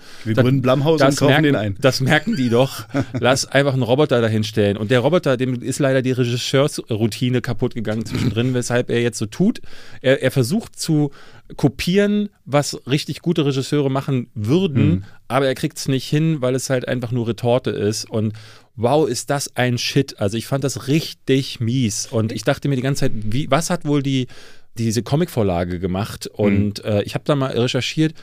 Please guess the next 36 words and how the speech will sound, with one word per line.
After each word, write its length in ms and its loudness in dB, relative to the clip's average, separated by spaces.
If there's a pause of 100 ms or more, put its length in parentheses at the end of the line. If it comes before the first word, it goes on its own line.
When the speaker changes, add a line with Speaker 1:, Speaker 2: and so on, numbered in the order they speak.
(160)
Speaker 2:
völlig 400 0
anderes 320 0
Ende, 340 0
viel 220 0
besseres 400 0
auch, 260 -6
wie 100 -2
ich 100 -8
finde, 360 -2 (520)
viel 160 -4
konsequenter 920 -2
und, 460 -2
ähm, 240 -2
ganz 220 -4
viele 200 0
Sachen, 300 -4
die 160 -2
im 120 -4
Film 180 -2
vorkommen, 500 -2
sind 240 -6
da, 260 0 (280)
passieren 400 -2
so 80 -2
gar 160 -4
nicht. 140 -4
Also 140 -4
man 140 -4
kann 180 -4
höchstens 280 -2
sagen, 200 -2
deswegen 280 -6
hat 80 -4
das 140 -4
wahrscheinlich 300 -4
umbenannt, 440 0